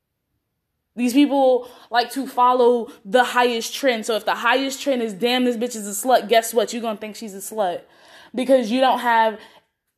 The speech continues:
an individual bone in your fucking body. You don't have the capability to think for yourself.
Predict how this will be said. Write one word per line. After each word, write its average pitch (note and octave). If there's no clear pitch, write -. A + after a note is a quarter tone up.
an A#3
individual A#3
bone G#3+
in A3+
your G#3
fucking G#3
body. G3
You A3+
don't A#3+
have B3
the G3+
capability A3
to G3+
think A3
for G#3+
yourself. F#3